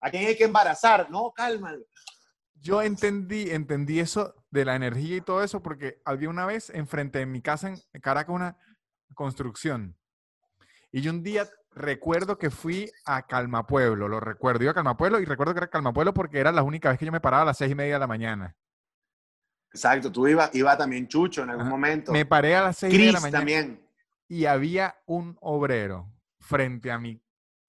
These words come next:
Speaker 2: casa de la construcción que aún no había abierto, desayunando. Era el desayuno. Una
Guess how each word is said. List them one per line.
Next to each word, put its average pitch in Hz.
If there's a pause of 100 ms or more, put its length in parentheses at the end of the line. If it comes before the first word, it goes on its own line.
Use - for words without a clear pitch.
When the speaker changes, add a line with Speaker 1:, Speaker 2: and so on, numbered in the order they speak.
(240)
Speaker 2:
casa -
de 123
la 117
construcción 123
que -
aún 123
no 147
había 147
abierto, 135 (640)
desayunando. 139
Era 151
el -
desayuno. 120 (800)
Una 185